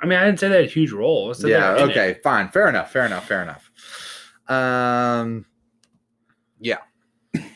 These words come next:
Speaker 2: So, but there were a lot of characters in this movie.
Speaker 1: Yeah,
Speaker 2: It
Speaker 1: it's
Speaker 2: felt
Speaker 1: huge.
Speaker 2: there were some that, you know, it was cool to bring in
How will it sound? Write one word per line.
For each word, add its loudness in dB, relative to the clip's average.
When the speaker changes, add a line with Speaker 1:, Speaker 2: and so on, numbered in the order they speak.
Speaker 2:
So, -4
but -2
there 4
were 6
a 4
lot 4
of 0
characters -4
in -10
this -20
movie. -16
Speaker 1:
Yeah, -6
Speaker 2:
It -10
Speaker 1:
it's -14
Speaker 2:
felt -2
Speaker 1:
huge. -20
Speaker 2:
there 2
were 0
some -2
that, -2
you -10
know, -2
it 0
was -4
cool -6
to -14
bring -8
in -10